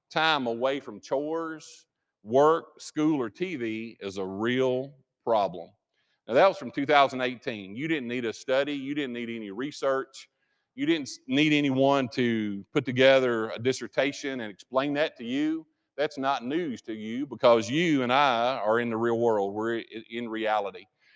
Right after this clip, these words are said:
We know that life is challenging. We know that life is very, very busy. What happens when we get busy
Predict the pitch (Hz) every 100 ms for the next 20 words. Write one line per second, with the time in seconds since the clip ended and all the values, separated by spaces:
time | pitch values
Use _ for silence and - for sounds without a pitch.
0 | _ 127 151 160 151 139 127 143 151 123
1 | - 147 151 151 156 139 135 123 113 123
2 | 139 135 _ _ 104 98 107 120 123 123
3 | 123 _ _ 101 117 113 104 104 117 104
4 | 87 _ _ _ _ _ _ _ _ _
5 | _ 139 175 170 190 165 127 123 131 135
6 | 143 113 127 143 117 90 98